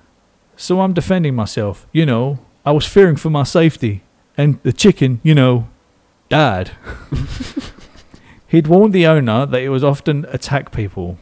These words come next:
but that's not the case according to Big Roo's papa. "I have not heard because I have the neighbour here. I know him like we were friends. He never said anything to me about it."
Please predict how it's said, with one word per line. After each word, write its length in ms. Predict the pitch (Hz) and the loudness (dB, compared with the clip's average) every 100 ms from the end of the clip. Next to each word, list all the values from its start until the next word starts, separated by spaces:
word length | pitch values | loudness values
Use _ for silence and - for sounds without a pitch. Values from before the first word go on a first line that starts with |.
| _ | _
but 100 | 139 | -4
that's 200 | 147 147 | -4 -2
not 120 | 165 | -4
the 80 | 156 | -6
case 340 | - 123 107 | -4 -2 -4
according 360 | - - 127 110 | -8 -4 -4 -4
to 100 | 107 | -6
Big 220 | 107 113 | -6 -6
Roo's 220 | 104 104 | -4 -4
papa. 400 | - 110 - 80 - _ _ _ - - - - - - _ _ _ | -2 -2 -4 -8 -12 _ _ _ -20 -20 -20 -20 -20 -20 _ _ _
"I 160 | - | 4
have 160 | 202 196 | 4 4
not 200 | 208 190 | 2 2
heard 260 | 175 208 165 | 4 4 2
because 280 | 180 180 185 | 0 0 2
I 160 | 185 | 2
have 180 | 170 160 | 0 0
the 80 | 160 | -2
neighbour 400 | 165 170 160 139 | 0 0 0 -2
here. 380 | 117 120 113 123 - - | 0 0 -2 -6 -10 -6
I 100 | 175 | 0
know 240 | 190 175 | 2 2
him 160 | 139 151 | 2 0
like 160 | 160 175 | -2 0
we 100 | 165 | 0
were 100 | 165 | 2
friends. 540 | - 190 135 113 - _ _ _ | 0 0 0 -4 -10 _ _ _
He 140 | 170 | -4
never 280 | 175 208 196 | -2 -2 -4
said 300 | 147 202 202 | -6 -4 -2
anything 340 | 170 151 139 131 | -4 -4 -4 -4
to 100 | 151 | -4
me 120 | 147 | -4
about 380 | 131 160 180 139 | -4 -4 -4 -6
it." 120 | 92 | -10